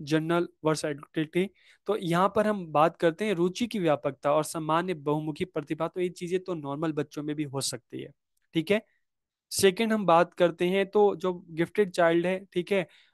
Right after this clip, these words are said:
अ, जो नॉर्मल चाइल्ड है, तो ये जरूरी थोड़ा ना कि नॉर्मल जो चाइल्ड है वो शारीरिक रूप से स्वस्थ ना हो, तंदुरुस्त ना हो। जो नॉर्मल बच्चा है, सोशल मैच्योरिटी, उसकी जो सोशल मैच्योरिटी है, सामाजिक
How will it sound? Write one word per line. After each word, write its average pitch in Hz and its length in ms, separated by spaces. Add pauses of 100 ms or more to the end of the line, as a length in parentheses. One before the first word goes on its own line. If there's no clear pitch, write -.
(140)
अ, 165 300
जो 170 180
नॉर्मल 165 460
चाइल्ड 180 300
है, 190 60
तो 196 100
ये 185 60
जरूरी 165 240
थोड़ा 180 160
ना 220 100
कि 220 120
नॉर्मल 170 380
जो 165 140
चाइल्ड 160 380
है 165 120
वो 160 140
शारीरिक 151 480
रूप 147 100
से - 120
स्वस्थ 151 360
ना 151 120
हो, 151 160
तंदुरुस्त 143 480 (100)
ना 143 60
हो। 139 220 (760)
जो 170 320 (320)
नॉर्मल 165 380
बच्चा 165 340
है, 170 100
सोशल 165 400
मैच्योरिटी, 156 920
उसकी 151 300
जो 165 340
सोशल 165 360
मैच्योरिटी 156 520
है, 165 80
सामाजिक 151 540